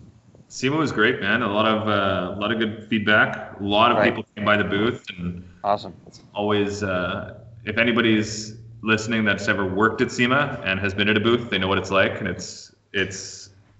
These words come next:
Speaker 1: intense to be there
Speaker 2: Right.
Speaker 1: for the four days that it's open. We set up on Monday, and then even on Monday, people were coming by talking to us and wanting to see what we were doing. But Tuesday, Wednesday, Thursday, Friday,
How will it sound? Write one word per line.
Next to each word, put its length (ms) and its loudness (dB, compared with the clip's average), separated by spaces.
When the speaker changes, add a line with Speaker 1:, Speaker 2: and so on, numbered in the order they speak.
Speaker 1:
intense 480 0
to 100 -8
be 140 2
there 680 0
Speaker 2:
Right. 180 -2
Speaker 1:
for 320 0
the 380 2
four 300 2
days 260 4
that 100 2
it's 140 0
open. 300 0
We 80 -2
set 200 2
up 140 0
on 140 -2
Monday, 400 4
and 120 2
then 380 -2
even 200 2
on 100 4
Monday, 260 4
people 260 -4
were 80 -2
coming 220 -2
by 160 4
talking 320 -2
to 80 0
us 180 0
and 240 -4
wanting 220 2
to 60 -4
see 120 -6
what 60 -2
we 80 0
were 80 2
doing. 260 0
But 300 -4
Tuesday, 320 4
Wednesday, 400 4
Thursday, 380 0
Friday, 540 4